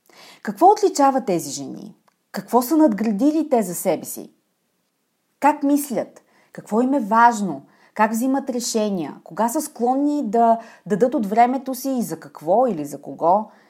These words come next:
Какво четат и с кой се събират? Въобще, този епизод е инсайдърски.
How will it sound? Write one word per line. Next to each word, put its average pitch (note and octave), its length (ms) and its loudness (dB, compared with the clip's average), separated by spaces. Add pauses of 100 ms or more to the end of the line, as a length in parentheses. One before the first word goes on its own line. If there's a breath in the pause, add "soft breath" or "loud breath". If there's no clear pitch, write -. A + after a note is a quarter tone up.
Какво D4 340 2
четат C#4+ 580 0
и G3 40 -12
с E3 180 -14
кой G3 200 0
се G3 100 -10
събират? D3+ 640 -8
Въобще, G3 260 -4 (840 soft breath)
този C#4 300 8 (100)
епизод F#3+ 540 2 (120)
е C4+ 260 -6
инсайдърски. D3+ 1000 -6